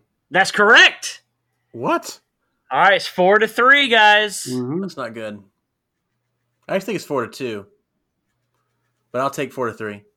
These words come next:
Speaker 3: That's four to two.
Speaker 1: <laughs> Okay, all right, four two, four two. All right, Kyle, pick one.
Speaker 3: Uh, Attitude.
Speaker 1: All right, guys. What Hispanic superstar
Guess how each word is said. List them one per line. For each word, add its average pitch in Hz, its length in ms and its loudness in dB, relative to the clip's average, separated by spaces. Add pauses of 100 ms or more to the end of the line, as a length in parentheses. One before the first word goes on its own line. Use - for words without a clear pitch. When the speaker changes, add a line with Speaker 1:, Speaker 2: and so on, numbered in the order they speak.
(920)
Speaker 3:
That's 135 220 -8
four 123 180 -8
to 120 200 -18
two. - 140 -4
Speaker 1:
<laughs> - 40 -8 (300)
Okay, 160 100 2 (120)
all 160 80 -2 (160)
right, 196 200 6 (200)
four 233 240 4
two, 175 220 -2
four 208 300 0
two. 131 340 -4 (320)
All 135 80 -4
right, 147 120 -2
Kyle, 143 200 0
pick 170 220 -4
one. 143 260 -6 (1120)
Speaker 3:
Uh, 139 340 0
Attitude. 123 560 -6 (680)
Speaker 1:
All 147 120 -4
right, 185 200 2
guys. 170 460 -2 (1040)
What 185 300 0
Hispanic 202 760 -2 (280)
superstar 131 1000 -6